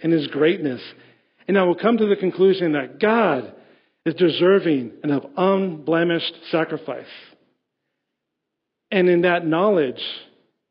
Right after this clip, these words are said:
and in humility, I will recognize that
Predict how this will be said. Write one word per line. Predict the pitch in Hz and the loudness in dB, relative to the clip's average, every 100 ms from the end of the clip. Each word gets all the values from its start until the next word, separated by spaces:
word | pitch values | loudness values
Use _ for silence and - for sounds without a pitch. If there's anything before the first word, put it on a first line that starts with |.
| _ _ _ - | _ _ _ -4
and | 175 165 | 0 2
in | 160 151 - | 2 0 -4
humility, | - 185 156 202 202 139 131 - | -2 2 4 4 4 0 -6 -4
I | 156 160 | -2 0
will | 156 156 147 - - - _ _ _ _ _ _ | 2 2 0 -6 -16 -20 _ _ _ _ _ _
recognize | 135 190 208 170 165 151 139 113 | 0 0 2 -2 0 0 -2 -2
that | 139 123 | -6 -6